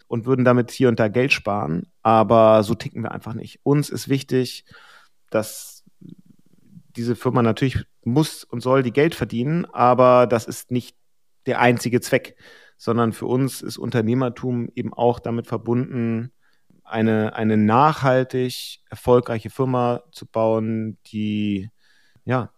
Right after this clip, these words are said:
die es schafft, ein, ein guter, guter Ort für, für gute Menschen zu sein,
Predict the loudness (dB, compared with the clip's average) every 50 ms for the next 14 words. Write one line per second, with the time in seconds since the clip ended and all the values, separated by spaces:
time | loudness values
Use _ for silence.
0 | _ -8 -6 -4 -2 -2 -2 -2 -4 -2 0 0 0 0 0 -2 -2 -2 -2 -4
1 | -4 -2 2 2 4 4 2 0 -2 -6 -4 -2 -2 0 2 4 4 4 4 4
2 | 0 -6 -6 -2 0 2 2 2 2 0 0 -2 -6 -10 -16 -20 -12 -8 -6 -4
3 | -2 -2 -2 -4 -6 -8 -10 _ -6 -4 -2 0 0 0 0 -2 -4 -4 -4 -4
4 | -2 0 2 2 2 2 0 0 -2 -4